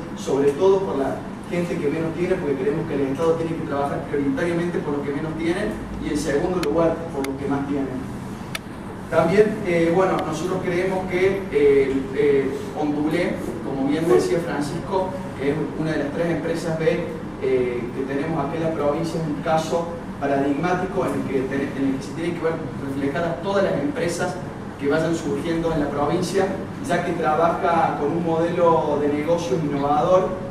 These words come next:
en el que tiene en cuenta, eh, en primer lugar, el desarrollo cognitivo de los niños. En segundo lugar, también tiene en cuenta, eh, un proceso productivo en el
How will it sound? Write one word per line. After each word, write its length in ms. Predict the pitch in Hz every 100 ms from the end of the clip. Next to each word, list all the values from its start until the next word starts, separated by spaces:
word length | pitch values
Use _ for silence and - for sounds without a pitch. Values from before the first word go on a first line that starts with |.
| - 143
en 140 | 147
el 120 | 143
que 80 | 143
tiene 240 | 143 175 170
en 60 |
cuenta, 640 | - 175 180 180 185 180 180 - - - - -
eh, 320 | 143 147 139 139
en 60 | -
primer 380 | 147 160 190 190
lugar, 260 | 175 190
el 120 | 190 175
desarrollo 560 | 165 180 - 180 175
cognitivo 680 | - 151 147 151 143 185 180
de 80 | 156
los 120 | 151
niños. 500 | 180 185 180 - - - - - - - - - - -
En 140 | 165
segundo 460 | 160 156 175 196 196
lugar, 360 | 180 175 190
también 340 | 185 180 180 185
tiene 200 | 185 180
en 80 | 180
cuenta, 640 | 180 180 180 190 - - -
eh, 340 | 147 143 -
un 240 | 175 180
proceso 420 | 190 165 165 180 190
productivo 760 | 170 160 160 160 - 196 196 196
en 120 |
el 100 | 151